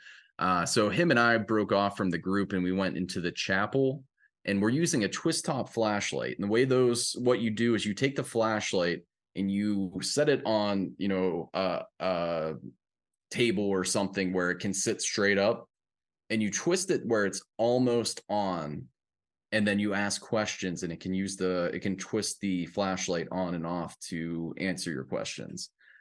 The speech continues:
Uh, now this one is by far, in my opinion, the best flashlight session I've ever had during an investigation. Um, also, I, I go back at the end of the night, uh, to do a spirit box session. I go by myself in the chapel,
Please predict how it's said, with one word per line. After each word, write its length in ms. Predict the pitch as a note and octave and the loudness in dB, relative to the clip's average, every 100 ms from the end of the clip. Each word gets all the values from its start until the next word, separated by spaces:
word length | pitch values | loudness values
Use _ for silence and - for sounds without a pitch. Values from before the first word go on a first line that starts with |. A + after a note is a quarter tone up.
| _ _ | _ _
Uh, 340 | - G2 F2+ F#2 | 0 2 2 2
now 180 | F#2+ G2 | 0 2
this 240 | D3 F#3 | 0 0
one 280 | G2 F2+ F2 | 0 0 0
is 560 | F2 G2+ F2+ F2 F#2 - - | 0 0 0 -2 -4 -6 -10
by 400 | F#2+ G#2 G2 A2 | -6 0 2 0
far, 580 | A2+ - G2+ G#2 G2+ D#2 | -2 0 2 4 2 0
in 120 | F#2 | 0
my 180 | F2+ F#2 | 0 0
opinion, 540 | F#2 F#2+ F#2 F#2+ F#2+ | -2 -2 0 0 -2
the 520 | F2+ F2+ F#2 F#2 F2+ - _ | -2 0 0 0 -2 -6 _
best 600 | G2+ F#2+ G2+ G2 F#2+ - | -12 -6 -2 0 -2 -6
flashlight 580 | - F#2 F2+ F2+ E2 D#2+ | -2 0 0 0 -2 -2
session 480 | - E2 D2 D#2 D2 | -2 -2 -2 -6 -6
I've 200 | - F2 - | -6 -6 -4
ever 260 | E2 D2 C#2 | -4 -4 -4
had 380 | F2+ D2+ C2+ | -4 -4 -6
during 240 | - E2+ D2 | -4 -4 -4
an 80 | C#2+ | -6
investigation. 1040 | C#2 C#2 - C#2+ C2 C2 - A#1 G1+ - - _ _ _ _ _ | -4 -6 -6 -6 -6 -6 -8 -8 -10 -14 -20 _ _ _ _ _
Um, 400 | - F2 E2 D#2+ - | -4 -2 -2 -6 -2
also, 440 | A#2+ B2 - A2+ G2+ | 4 4 4 4 4
I, 180 | G2+ F2+ - | 2 0 -2
I 200 | G#2 G2+ | 0 2
go 240 | F#2 A2+ | 2 2
back 340 | G2+ G2+ G2+ G2+ | 2 2 0 -2
at 120 | F#2 | -2
the 140 | F#2 | -2
end 160 | D2+ F#2+ | -2 -2
of 60 | |
the 80 | E2+ | -2
night, 420 | E2+ F2 F#2+ G2 G2 - _ _ _ _ _ - | -2 -2 -2 -4 -8 -12 _ _ _ _ _ -4
uh, 200 | F2 E2+ | -2 -2
to 120 | E2+ | -4
do 180 | F2 F#2+ | -2 -2
a 40 | |
spirit 460 | E2+ - G#2 G2 F#2 | -2 -4 0 0 2
box 260 | F#2+ F2 - | 0 0 -2
session. 280 | E2 - | -4 -2
I 60 | F2 | 0
go 140 | F#2+ | 0
by 200 | F2+ F#2 | 2 2
myself 560 | F2+ E2+ - G2 F2 E2+ | 2 0 0 0 0 -2
in 80 | E2+ | -6
the 60 | |
chapel, 680 | E2 - F2 E2+ E2+ D#2 D#2+ | -4 -2 -2 -2 -4 -6 -8